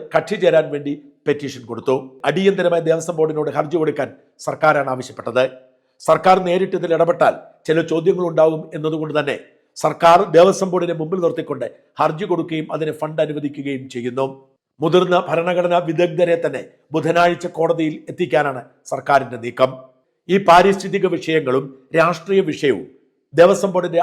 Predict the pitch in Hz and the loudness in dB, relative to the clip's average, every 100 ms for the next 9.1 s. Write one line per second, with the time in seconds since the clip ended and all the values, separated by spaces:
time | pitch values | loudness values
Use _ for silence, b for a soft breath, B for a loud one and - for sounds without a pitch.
0 | 156 170 170 175 180 156 151 135 - - | 0 -4 2 4 4 -2 -2 -6 -12 -16
1 | _ _ - 175 151 151 180 185 175 165 | _ _ -4 0 2 4 2 0 -4 -6
2 | 156 160 156 - - 160 151 156 185 190 | 0 2 2 -4 -4 -2 0 -2 -2 -2
3 | 175 170 165 165 156 156 165 160 156 156 | 0 0 -2 -4 -6 -6 -8 -4 -4 -4
4 | 147 165 170 156 151 147 - - 165 196 | -4 -4 -2 -4 -4 -6 -8 -2 0 0
5 | - 165 160 170 - 180 185 208 175 175 | 0 -2 -2 -8 -6 0 2 2 -2 -4
6 | 160 - 151 165 165 156 147 135 139 113 | -12 -4 0 0 -2 -4 -6 -2 -2 -2
7 | - _ _ - 143 180 165 151 139 143 | -6 _ _ -8 -4 0 0 -2 -6 -6
8 | 143 - - 139 135 139 131 127 123 127 | -4 -8 -10 -12 -8 -4 -4 -2 0 0
9 | 131 | 0